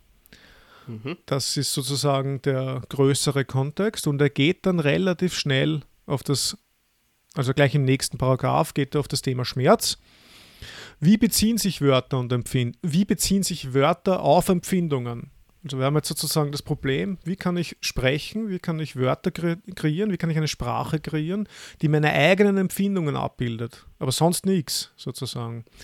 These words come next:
Speaker 2: Wie beziehen sich Wörter auf Empfindungen? Wie wird die Verbindung des Namens mit dem Benannten hergestellt? Die Frage ist die gleiche wie die, wie lernt ein Mensch die Bedeutung der Namen von Empfindungen?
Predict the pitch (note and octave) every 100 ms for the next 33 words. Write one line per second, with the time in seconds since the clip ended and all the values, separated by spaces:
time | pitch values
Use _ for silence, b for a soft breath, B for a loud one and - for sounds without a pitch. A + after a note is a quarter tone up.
0 | B B B B - E3+ G#3 - A3 A#3+
1 | G#3+ C#3+ C3+ B2+ - B2+ C3 A#2+ C3 A#2+
2 | B2 A#2 A#2 C3 B B B B D3 F#3+
3 | E3+ F#3+ G#3 - - E3 D#3+ - E3+ A3
4 | G#3 G#3 G3 C#3+ - C#3 B2 C3 D#3+ G3+
5 | - - - D3+ - C#3+ C#3+ C#3 B2+ C3
6 | F3 _ F#3+ E3 E3 F3 C#3+ - C3 -
7 | - - - B B B B - C3 C3+
8 | D#3 G3 F#3+ F#3 - C#3+ E3 - E3+ F3+
9 | - G3 D#3+ B B B - D#3+ G#3+ F3
10 | C#3 D#3+ F3+ D#3 C3+ B2 C3+ E3+ - D#3
11 | D#3+ C3+ B2+ B2+ E3+ E3 D#3+ C#3 A#2+ A#2+
12 | C3+ F#3 F3+ - D3+ D3 D3+ G3 G3 D3+
13 | B2 A#2 A#2+